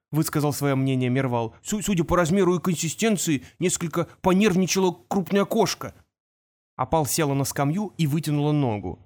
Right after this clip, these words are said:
«Мирвал, сними это!» Она уперлась подошвой Мирвалу в лоб и начала толкать, пока тот не шлепался на спину с испачканной туфлей в руках.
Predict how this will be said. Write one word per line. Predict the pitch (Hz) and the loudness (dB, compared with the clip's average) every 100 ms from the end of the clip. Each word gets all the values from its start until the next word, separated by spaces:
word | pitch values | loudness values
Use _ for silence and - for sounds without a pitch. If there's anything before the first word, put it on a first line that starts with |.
| _ _ - | _ _ -2
«Мирвал, | 233 311 269 180 190 - | 0 2 4 2 0 -6
сними | - - 370 403 381 277 | -4 0 2 4 2 2
это!» | 165 160 175 170 - _ _ _ _ _ - | 0 2 0 -2 -8 _ _ _ _ _ -2
Она | 147 160 | 0 2
уперлась | 151 160 156 143 - | 0 -2 0 -2 0
подошвой | 156 147 143 - 139 | 0 2 0 0 0
Мирвалу | 143 139 131 123 | 2 2 0 0
в | 139 | -2
лоб | 233 233 | -4 -4
и | 139 | -4
начала | 139 175 185 | -4 -2 -2
толкать, | 185 156 143 117 - | -2 -2 -2 -4 -4
пока | 127 139 | -6 -4
тот | 135 156 | -4 -4
не | 139 | -4
шлепался | 127 - 143 131 - 131 | -4 -4 -4 -4 -6 -4
на | 127 | -4
спину | - 208 175 - - | -4 -4 -4 -6 -10
с | - | -6
испачканной | 156 - 175 - - 151 | -6 -2 -2 -2 -2 -2
туфлей | 143 170 143 139 | 0 -4 -2 -2
в | 139 | -2
руках. | 135 120 107 | -2 -4 -6